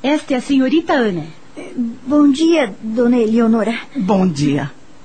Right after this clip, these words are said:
Speaker 3: Sinta-se à vontade. Espero que goste daqui.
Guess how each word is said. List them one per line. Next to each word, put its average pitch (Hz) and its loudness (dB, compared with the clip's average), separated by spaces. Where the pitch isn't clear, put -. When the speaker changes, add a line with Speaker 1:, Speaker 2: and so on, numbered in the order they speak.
Speaker 3:
Sinta-se 320 -4
à 175 0
vontade. 151 -4
Espero 185 0
que 240 -2
goste 190 -2
daqui. 139 -8